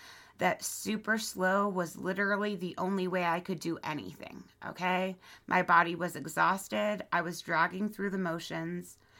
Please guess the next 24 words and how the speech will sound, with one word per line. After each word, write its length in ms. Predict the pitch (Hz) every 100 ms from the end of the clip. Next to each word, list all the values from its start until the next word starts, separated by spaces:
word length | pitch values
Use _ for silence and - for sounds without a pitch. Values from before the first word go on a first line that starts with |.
| - - - -
Everyday 480 | 185 208 233 226
tasks 680 | 220 - 170 165 - - -
were 180 | 185 165
daunting, 720 | 156 165 165 175 170 160 -
draining, 680 | - 165 160 165 170 165 160
and 140 | 165
had 200 | 160 160
me 140 | 165 165
full 320 | - 160 156
of 120 | 151
dread, 460 | - - 87 104 - -
and 160 | 180
everything 500 | - 160 202 196 185
was 180 | 175 165
taking 340 | - 175 170 165
me 220 | 156 147
double 480 | - 214 165 147 113
or 140 | - 160
triple 460 | - 175 - 160
my 180 | 156 151
normal 400 | 156 151 160 156
time 300 | - 110 117
to 100 | 127
complete. 460 | - - - -